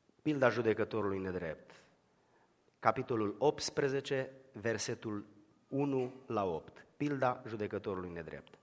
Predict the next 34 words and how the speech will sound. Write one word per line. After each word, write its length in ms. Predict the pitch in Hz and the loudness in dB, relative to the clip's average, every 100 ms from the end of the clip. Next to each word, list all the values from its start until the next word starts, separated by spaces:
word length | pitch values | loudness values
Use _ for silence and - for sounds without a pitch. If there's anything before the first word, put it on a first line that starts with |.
| _ | _
Vă 180 | - 139 | 0 4
rog 260 | 135 117 107 | 6 6 0
să 140 | - 110 | -4 -2
vă 80 | |
ridicați 420 | 104 92 90 90 90 | -2 -2 -4 -6 -8
în 60 | |
picioare. 460 | 82 85 76 73 - _ _ - - - | -10 -8 -8 -10 -18 _ _ -20 -20 -12
Să 120 | - 165 | 0 0
citim 260 | 156 151 | 2 0
cu 100 | 135 | 2
băgare 320 | 123 117 113 | 2 4 4
de 100 | 104 | 4
seamă 300 | 101 101 95 | 0 -2 -2
cuvântul. 600 | 90 92 82 76 - - - - _ _ _ - - - _ _ _ _ _ _ _ _ _ _ _ _ _ _ _ _ - _ _ _ _ - _ _ _ _ _ _ _ | -4 -6 -6 -10 -16 -20 -20 -20 _ _ _ -20 -20 -20 _ _ _ _ _ _ _ _ _ _ _ _ _ _ _ _ -20 _ _ _ _ -20 _ _ _ _ _ _ _
Iisus 320 | 139 147 220 | 2 4 4
le-a 120 | 202 170 | 4 4
spus 220 | - 143 | 4 2
o 100 | 120 | 2
pildă 380 | 117 139 143 139 | 2 0 2 2
ca 140 | 123 | 2
să 140 | 110 | 2
le 120 | 117 104 | 4 6
arate 520 | 104 117 - 104 110 - | 6 6 4 -2 -4 -16
că 180 | - 104 | -2 -2
trebuie 640 | 185 - 127 135 123 127 120 | 0 0 0 0 0 0 0
să 160 | 113 | -2
se 160 | 113 110 | -4 0
roage 300 | 104 110 107 | 2 2 2
necurmat 560 | 98 95 95 92 95 90 | -4 -4 -4 -2 -2 -4
și 100 | 90 | -8
să 120 | 87 | -10
nu 120 | 82 | -10
se 160 | 82 78 | -10 -10
lase. 400 | 71 - - | -10 -12 -14